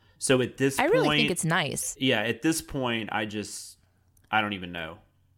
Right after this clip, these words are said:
Speaker 2: You don't even know.
Speaker 1: And I recognize, <laughs> like, I recognize, like, Chris and Barrett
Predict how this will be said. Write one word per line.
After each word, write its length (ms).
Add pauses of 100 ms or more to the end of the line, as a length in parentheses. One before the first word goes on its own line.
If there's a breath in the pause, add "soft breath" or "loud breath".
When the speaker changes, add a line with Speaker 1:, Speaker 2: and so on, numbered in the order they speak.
(200)
Speaker 2:
You 100
don't 140
even 180
know. 180
Speaker 1:
And 200
I 160
recognize, 600
<laughs> 80
like, 360
I 60
recognize, 420
like, 160
Chris 340
and 140
Barrett 400